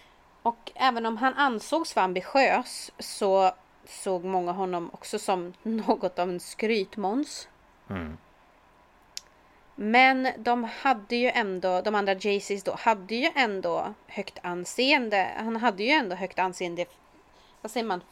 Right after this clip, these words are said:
Speaker 1: hos dem.
Speaker 2: Mm.
Speaker 1: Ehm, och han jobbade ju mycket med såna här insamlingsarbete och grejer. Och,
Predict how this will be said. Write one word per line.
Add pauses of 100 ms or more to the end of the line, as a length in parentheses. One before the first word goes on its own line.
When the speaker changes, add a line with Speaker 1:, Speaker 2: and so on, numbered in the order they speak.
(260)
Speaker 1:
hos
dem. (300)
Speaker 2:
Mm. (480)
Speaker 1:
Ehm,
och (1300)
han
jobbade
ju
mycket
med
såna
här
insamlingsarbete
och
grejer.
Och,